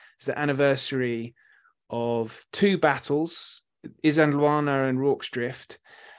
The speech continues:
And so I wanted to get you on so we could talk about the conflict itself. And I also wanted to talk a little bit, um, once we've covered the war,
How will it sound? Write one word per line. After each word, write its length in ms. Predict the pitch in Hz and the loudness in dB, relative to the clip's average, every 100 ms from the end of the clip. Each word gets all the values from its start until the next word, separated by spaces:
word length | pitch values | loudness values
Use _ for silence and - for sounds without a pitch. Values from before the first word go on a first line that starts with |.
| _ | _
And 360 | 143 139 143 139 | 0 2 2 2
so 420 | - 160 156 156 | 4 8 8 8
I 80 | 151 | 6
wanted 240 | 170 220 | 4 6
to 100 | 208 | 6
get 160 | 185 170 | 4 2
you 140 | 165 | 4
on 220 | 160 151 | 2 2
so 160 | 147 151 | -4 -8
we 40 | |
could 140 | 151 156 | -6 -2
talk 280 | 180 175 175 | 4 4 4
about 460 | 170 _ 175 165 | 0 _ 2 2
the 60 | 170 | 0
conflict 580 | - 208 190 180 - 139 | -2 0 2 0 0 -2
itself. 680 | - - 143 165 - - _ - - - _ - | -2 0 2 2 -2 -18 _ -20 -20 -20 _ 0
And 120 | 180 | 6
I 40 | 190 | 6
also 260 | 226 240 | 6 6
wanted 260 | 220 208 202 | 6 4 2
to 140 | 196 - | -2 -4
talk 280 | - 190 185 | 2 4 4
a 40 | |
little 320 | 180 196 190 | 4 6 6
bit, 340 | 180 170 151 - | 4 4 2 0
um, 460 | 151 151 147 143 131 | -2 0 -2 -4 -4
once 280 | 151 160 - | 0 0 2
we've 200 | 151 139 | -2 -2
covered 500 | - 156 151 131 127 - _ | -2 0 2 0 -4 -18 _
the 160 | 131 127 | -4 -2
war, 520 | 120 113 107 110 | 0 0 0 0